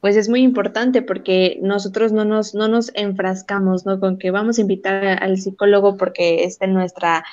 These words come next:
área o de nuestro ramo, entonces, pues, te-, vamos a tener los mismos puntos en común, y justo eso es lo que tal vez sí puede llegar a ser y puede llegar a,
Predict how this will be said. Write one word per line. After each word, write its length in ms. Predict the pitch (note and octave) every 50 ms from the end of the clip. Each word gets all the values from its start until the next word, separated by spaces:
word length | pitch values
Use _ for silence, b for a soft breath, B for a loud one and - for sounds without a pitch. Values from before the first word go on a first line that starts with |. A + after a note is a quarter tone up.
| B B B B B B
área 440 | - F#3+ G3 G3+ G3 G3 G3 F#3+ F#3+
o 40 | F#3
de 100 | F#3 F3+
nuestro 320 | F3+ F3+ F#3 F#3+ F#3+ F#3+ F#3
ramo, 300 | F#3+ F#3+ G3 G3+ G#3 G3+
entonces, 460 | G3 F#3+ G3 F#3+ F#3+ F#3+ G3 F#3+ F#3+
pues, 260 | F#3 E3+ D#3+ - - b b b b b _ _ _ _
te-, 180 | - G3+ - -
vamos 320 | G#3+ G#3+ G#3+ G#3+ A3 A3
a 60 | G#3
tener 260 | - G3 F#3+ G3 G3 G3
los 220 | G3+ G3+ G3 G3+
mismos 260 | G3 F#3+ G3+ G3+ G3
puntos 300 | G3 - F#3+ F#3+ G3+ F#3+
en 80 | F#3+ F#3
común, 300 | - E3 F3+ G3 G3+ F#3+
y 60 | F3+
justo 300 | - B3 B3+ B3+ B3+ B3
eso 200 | A#3+ A#3 A#3 A#3+
es 60 | A3+
lo 120 | B3 G#3 B3+
que 120 | - -
tal 240 | - - A3+ A#3 A#3
vez 220 | A#3+ B3+ B3+ B3+ -
sí 140 | B3 A#3+
puede 380 | B3 - - G#3 G#3 G#3 G#3 G3+
llegar 280 | F#3 E3+ E3+ E3+ E3+ F3
a 140 | F3 F3
ser 340 | F3+ - - F3+ F#3 G3 F#3 -
y 140 | - F#3+ F#3+
puede 340 | F#3+ - G3 F#3+ G3 G3 F#3
llegar 340 | F3+ E3+ E3 E3+ E3+ E3+
a, 220 | F3+ F3+ E3+ D#3+